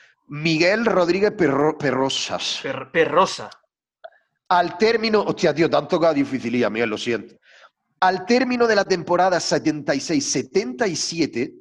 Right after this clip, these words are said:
Speaker 1: la R F F creó la segunda división B.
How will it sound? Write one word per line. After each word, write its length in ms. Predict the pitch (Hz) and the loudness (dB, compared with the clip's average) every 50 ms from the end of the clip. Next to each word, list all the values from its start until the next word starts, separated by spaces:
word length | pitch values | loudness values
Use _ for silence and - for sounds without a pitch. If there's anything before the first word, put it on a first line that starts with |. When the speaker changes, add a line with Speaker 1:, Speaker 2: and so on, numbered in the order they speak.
| _ _ _ _ _ _ _ _ _ _ _ _ - | _ _ _ _ _ _ _ _ _ _ _ _ -4
Speaker 1:
la 180 | 131 131 143 165 | 0 0 2 2
R 180 | 196 220 208 | 2 2 0
F 280 | 180 - - 196 202 214 | -2 -2 0 0 0 0
F 180 | 226 220 - | 0 -4 -6
creó 320 | - 165 156 147 147 160 202 | -2 -2 0 2 2 2 2
la 120 | 214 196 | 2 0
segunda 460 | - - - 160 160 202 220 214 220 | -2 -2 -2 0 0 0 0 -2 -2
división 400 | 202 175 160 156 - - 208 208 - | 0 0 -2 -4 -4 -2 -2 -2 -2
B. 440 | 170 139 131 160 131 82 - - | -4 -2 -2 -2 -2 -2 -6 -16